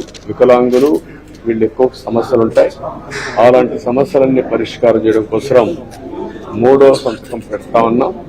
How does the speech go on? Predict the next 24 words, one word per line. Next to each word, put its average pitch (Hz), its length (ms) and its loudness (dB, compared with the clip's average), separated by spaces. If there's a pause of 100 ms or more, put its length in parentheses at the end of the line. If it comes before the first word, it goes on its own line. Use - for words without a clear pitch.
(720)
ఏప్రిల్ 131 440 2
నుంచి 113 220 -6
ఇస్తా - 240 0 (120)
ఉన్నాం. 127 240 0 (840)
జూలైలో 127 520 4 (760)
బకాయిలతో 135 640 2 (140)
కలిపి 127 340 -2 (640)
నాలుగు 127 340 2
ప్లస్ 123 300 -2
మూడు 117 180 0 (100)
ఏడు 117 180 2
వేల 110 180 2
రూపాయలు. 117 340 2 (840)
అదే 147 120 4 (140)
వికలాంగులకి 131 720 2 (640)
పన్నెండు 123 320 2
వేల 110 160 2
రూపాయలు 104 320 0
ఇస్తాం. - 240 0 (760)
ఇంకా 135 220 4 (140)
వికలాంగుల్లో 139 600 0 (120)
కొన్ని 123 160 0 (100)
కేటగిరీస్ 117 580 -2
ఉన్నాయి, 113 240 -2